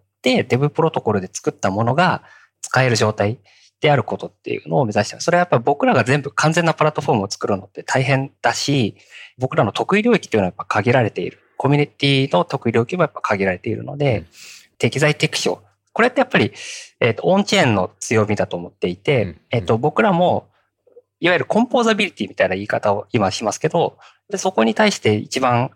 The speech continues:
Speaker 1: 可能性を感じているし、その強みを最大限発揮したいというところがあるので、今までもデブプロトコルをなるべく現状は百パーセントオンチェーンで動いているんですが、
Speaker 2: うん。
Speaker 1: あの、今後も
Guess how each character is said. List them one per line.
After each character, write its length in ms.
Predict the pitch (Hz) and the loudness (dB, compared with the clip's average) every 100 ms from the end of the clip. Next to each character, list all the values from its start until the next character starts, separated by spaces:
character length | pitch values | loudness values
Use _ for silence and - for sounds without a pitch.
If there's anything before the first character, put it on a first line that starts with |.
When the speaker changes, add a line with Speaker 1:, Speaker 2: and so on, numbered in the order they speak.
| _ - _ | _ -20 _
Speaker 1:
可 100 | - | -4
能 120 | 135 | -2
性 120 | 127 131 | 0 0
を 60 | |
感 180 | 123 120 | 0 -2
じ 80 | 127 | 0
て 120 | 131 | -2
い 80 | 123 | 0
る 80 | 120 | -2
し、 420 | - 110 92 - _ _ _ | -2 -2 -2 -4 _ _ _
そ 160 | - 165 | -4 -4
の 80 | |
強 240 | - 175 175 | -2 -2 2
み 80 | 180 | 2
を 100 | 120 | 2
最 220 | - 165 160 | 0 -2 2
大 140 | 165 | 2
限 100 | 104 | 0
発 320 | - 110 - | -2 -4 -6
揮 0 | |
し 80 | 117 | -2
た 120 | 131 | 0
い 140 | 98 - _ | 0 -4 _
と 100 | 160 | -4
い 20 | |
う 40 | |
と 100 | 160 | -2
こ 100 | 175 | 0
ろ 80 | 160 | 2
が 80 | 113 | 2
あ 40 | |
る 80 | 117 | 2
の 140 | 120 | 0
で、 320 | 147 151 101 - _ | 0 0 -2 -8 _
今 200 | 143 147 | -2 2
ま 100 | 147 | 2
で 100 | 135 | 2
も 320 | 170 135 - _ _ _ _ | 2 0 -4 _ _ _ _
デ 80 | 110 | -2
ブ 80 | 110 | 0
プ 100 | 135 | -2
ロ 80 | 127 | -2
ト 80 | |
コ 140 | 98 87 | -4 -8
ル 80 | 82 | -12
を 160 | - | -12
な 140 | 120 120 | -2 0
る 80 | 165 | 0
べ 100 | 180 | 0
く 320 | 165 165 - _ | 2 0 -2 _
現 160 | - 120 | -2 0
状 100 | 120 | 2
は 220 | 110 - _ | 0 -4 _
百 160 | 139 - | -4 0
パ 80 | 120 | 0
ー 20 | |
セ 100 | - | 0
ン 40 | 113 | 0
ト 100 | 107 | 2
オ 60 | |
ン 80 | 107 | 2
チ 100 | 120 | 0
ェ 40 | |
ー 20 | 98 | 0
ン 20 | |
で 60 | 87 | -2
動 120 | 87 | -4
い 40 | |
て 120 | - | -6
い 20 | 92 | -10
る 80 | |
ん 40 | 90 | -10
で 60 | |
す 80 | - | -14
が、 140 | - - | -16 -16
Speaker 2:
う 60 | - | -14
ん。 40 | - - - - | -10 -10 -12 -2
Speaker 1:
あ 120 | 107 | 2
の、 100 | 104 | 2
今 200 | - 139 | 2 0
後 80 | 139 | 2
も 180 | 156 | -2